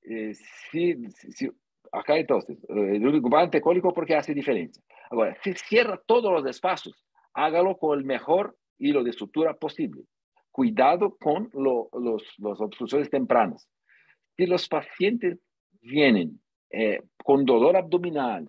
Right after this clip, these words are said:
síntomas de obstrucción intestinal, eh, sin duda, cerrar todos los huecos es tal vez más seguro, pero no es una solución divina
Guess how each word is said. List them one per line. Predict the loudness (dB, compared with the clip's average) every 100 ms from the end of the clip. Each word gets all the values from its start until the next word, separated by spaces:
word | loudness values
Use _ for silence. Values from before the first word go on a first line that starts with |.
| -8
síntomas | -8 -2 -2 0
de | 0
obstrucción | -2 -8 -8
intestinal, | -8 -6 -4 -2 -4 -8 _ -20 -6
eh, | 2 2 2 -6 _ _
sin | 2 2
duda, | 4 4 2 0 -10 -2
cerrar | 0 2 0 0 -2
todos | -2 0 0
los | -4 0
huecos | 0 0 -8 -14 _
es | 0 0 -2
tal | -2 -2 -2
vez | -2 -2 -4 _ _ _ -8
más | -6 -6
seguro, | -2 0 4 4 2 -4 _ _ _ _ 0
pero | 4 4 2 -2 -6
no | -6 -2
es | -4 -4 -8
una | -8 -6
solución | -4 -4 -6 -2 -2 -2 -12 _
divina | 0 0 2 0 -2